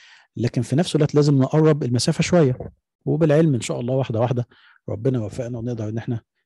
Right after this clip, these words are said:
يعني ما ن-، نلغي هذا الاحتياج بالكامل. طيب، إيه هنا المبدأ التصميمي القديم؟ أنا كنت دايمًا الحقيقة لأول ما بسمع كلمة اليابان، أنا عارف إن الجماعة اليابانيين عندهم تراث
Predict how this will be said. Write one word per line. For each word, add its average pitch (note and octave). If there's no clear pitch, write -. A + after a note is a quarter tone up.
يعني A#2+
ما B2
ن-، -
نلغي B2
هذا B2
الاحتياج A2+
بالكامل. G2+
طيب، A2
إيه A#3+
هنا G3+
المبدأ C#3+
التصميمي C#3+
القديم؟ A#2
أنا F#3
كنت -
دايمًا D#3+
الحقيقة C#3+
لأول C#3
ما A#2
بسمع A#2+
كلمة B2
اليابان، A#2
أنا A#2+
عارف F3+
إن C#3
الجماعة B2+
اليابانيين B2+
عندهم B2+
تراث B2+